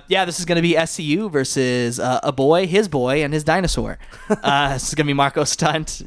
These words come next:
Speaker 1: Jungle Boy, and Luchasaurus.
Speaker 2: Also known as Jurassic Express.
Speaker 1: Can I just say, the first time I ever saw Luchasaurus was at Ring of Honor. And I told Kyle, I texted him saying,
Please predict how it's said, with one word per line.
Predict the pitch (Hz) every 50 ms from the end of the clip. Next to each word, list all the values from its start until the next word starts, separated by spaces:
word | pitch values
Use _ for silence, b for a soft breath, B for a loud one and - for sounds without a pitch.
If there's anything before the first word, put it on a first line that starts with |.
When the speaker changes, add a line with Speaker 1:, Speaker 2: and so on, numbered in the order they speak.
| - -
Speaker 1:
Jungle | - 180 185 226 247 202 175 151 139 139 135
Boy, | 127 131 127 123 123 120 117 113 123 147 - -
and | - 127 120 117 113 117 117 110 110 117 131
Luchasaurus. | 135 - - 120 - 139 139 156 175 - - - B B B
Speaker 2:
Also | 143 160 160 - 175
known | 156 143 139
as | 135 127 -
Jurassic | - 117 113 110 110 120 - 135 131 -
Express. | - - - - - - - 98 101 - - -
Speaker 1:
Can | - 190 185
I | 208
just | 214 202 160 -
say, | - 147 120 113 104 104 110 - - _ _ _ _ _ _ _ _ _ _ _ _ _ _ _ -
the | 143 160
first | - - 175 180 185 - -
time | 202 180 165 147
I |
ever | 139 135 135 131
saw | - 151 139 131 127
Luchasaurus | 127 131 127 139 127 - - 127 123 123 120 -
was | 127 123 123
at | 110 117
Ring | 123 127
of | 127 120
Honor. | 120 117 117 110 107 104 107 - b b b b b b b b b b -
And | 139 135 135 135 131 127 127 123 120 - -
I | 135 139
told | - 165 151 156 -
Kyle, | - 147 139 135 131 123 123
I | 127
texted | - - 165 165 - 156
him | 139 131
saying, | 127 - 139 127 123 123 120